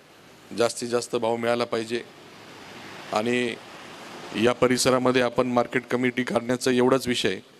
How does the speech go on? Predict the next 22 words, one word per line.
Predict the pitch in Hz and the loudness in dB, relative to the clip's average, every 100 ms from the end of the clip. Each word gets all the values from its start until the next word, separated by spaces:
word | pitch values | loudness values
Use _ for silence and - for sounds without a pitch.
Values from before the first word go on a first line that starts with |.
| - - - - - - - | -20 -20 -20 -20 -20 -10 -4
का | 117 | -2
शेतकऱ्यांना | - 107 135 127 131 127 | 0 0 2 2 2 2
लांब | 120 131 135 | 2 2 2
जायला | 127 120 123 110 - - - - _ - | 2 2 0 -2 -8 -16 -20 -20 _ 0
वेळ | 107 127 | 2 4
नको | 123 120 113 | 2 2 2
यायला, | 90 80 - - - - - - - - | 0 -4 -10 -14 -20 -20 -20 -20 -8 -2
शेवटी | 110 131 | 0 2
वाहतुकीचा | 120 117 123 117 117 120 | 4 4 2 -2 -2 0
खर्चही | 113 117 135 131 127 - - | -2 2 2 2 -4 -12 -8
तो | 117 | -2
लक्षात | 113 117 135 | 0 0 0
घेतला | 123 110 110 | -2 -2 -2
पाहिजे | 107 110 98 98 - _ _ _ _ _ _ _ - | 0 -2 -2 -6 -10 _ _ _ _ _ _ _ -6
आणि | 110 | -2
म्हणून | 113 123 135 127 - _ _ _ _ - | 0 0 -2 -6 -14 _ _ _ _ 0
जवळच्या | 117 135 131 135 | 2 2 2 0
अंतरावर | 131 127 127 127 | 2 2 2 2
जर | 127 | 2
जास्त | 120 117 - | 2 0 0
भाव | 123 117 | 0 2
मिळाला | 117 113 120 | 2 2 2